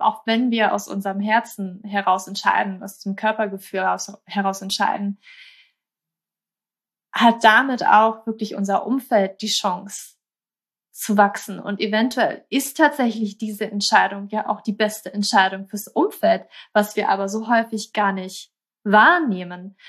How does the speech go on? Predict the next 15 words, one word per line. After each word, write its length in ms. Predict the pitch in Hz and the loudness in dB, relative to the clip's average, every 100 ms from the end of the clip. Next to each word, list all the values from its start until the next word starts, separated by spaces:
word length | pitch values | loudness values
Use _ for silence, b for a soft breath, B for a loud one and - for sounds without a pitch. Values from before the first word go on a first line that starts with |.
| B - | B 0
Wenn 140 | 226 | 2
ich 160 | 254 247 | 2 0
zum 100 | 226 | 0
Beispiel, 280 | 226 - 208 | 0 0 -4
also 180 | 196 | -4
ich 100 | - | 0
bleib 160 | 208 208 | 2 2
jetzt 160 | 220 208 | 0 -2
mal 200 | 196 - | 2 2
auch 140 | 202 | 0
in 160 | - 208 | -2 -2
einer 100 | 196 | 0
Beziehung 580 | 214 220 294 247 170 - | -2 0 2 2 0 -12
zum 120 | 185 | -14
Beispiel, 460 | - 202 - - | -12 -12 -18 -20